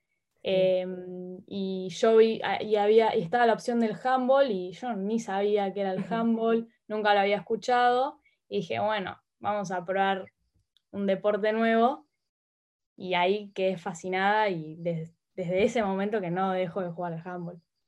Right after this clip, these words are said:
Speaker 1: Sí, yo me acuerdo, en primaria eras la única chica que se había animado a ir a jugar con los varones al fútbol, que bueno,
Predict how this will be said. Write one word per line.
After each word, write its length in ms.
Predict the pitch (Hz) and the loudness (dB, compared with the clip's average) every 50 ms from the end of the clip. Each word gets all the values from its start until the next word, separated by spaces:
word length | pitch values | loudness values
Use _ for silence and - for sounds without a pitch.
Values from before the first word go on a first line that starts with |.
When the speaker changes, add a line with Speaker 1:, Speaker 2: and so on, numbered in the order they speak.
| _ - | _ -20
Speaker 1:
Sí, 300 | - - - 160 160 156 | -12 -6 -6 -4 -4 -4
yo 140 | 156 185 180 | -6 -6 -4
me 80 | 180 | -4
acuerdo, 280 | 180 175 180 185 180 - - | -2 -2 -2 -2 -2 -4 -2
en 180 | 160 165 160 156 | -4 -4 -4 -6
primaria 720 | - - 160 160 156 160 165 170 180 190 190 196 202 _ _ | -8 -8 -6 -4 -2 -2 -2 -2 -2 -2 -4 -6 -8 _ _
eras 400 | - - 208 - 175 180 175 170 | -8 -6 -4 -2 0 0 -2 -2
la 240 | 160 156 147 - 165 _ _ _ _ - | -2 -6 -6 -6 -10 _ _ _ _ 0
única 440 | 180 202 208 214 208 - 160 156 | 2 2 2 2 0 -2 -4 -6
chica 460 | 156 - - 180 185 - 202 214 - _ _ _ _ _ _ _ | -6 -6 -6 -4 -2 -2 -2 -2 -4 _ _ _ _ _ _ _
que 120 | - 170 156 | -4 -4 -4
se 80 | 151 | -2
había 180 | 147 156 170 180 | -2 -2 -2 -2
animado 340 | 180 170 160 165 165 170 175 | -2 -2 -2 -2 -2 0 0
a 60 | 175 | -2
ir 80 | 175 175 | -2 -2
a 60 | 175 | -4
jugar 580 | - - 165 156 156 160 165 170 170 185 - | -4 -2 0 2 4 4 4 2 0 -2 -4
con 160 | - 170 165 160 | -2 -4 -2 -2
los 140 | 156 151 | -2 -4
varones 480 | 151 147 151 156 160 160 170 175 175 160 | -4 -6 -4 -2 -2 0 0 0 0 -2
al 100 | 156 151 | -4 -6
fútbol, 320 | 151 156 160 175 175 160 | -6 -6 -4 -4 -4 -4
que 80 | - 147 | -4 -6
bueno, 280 | 147 147 143 - - | -6 -6 -6 -8 -12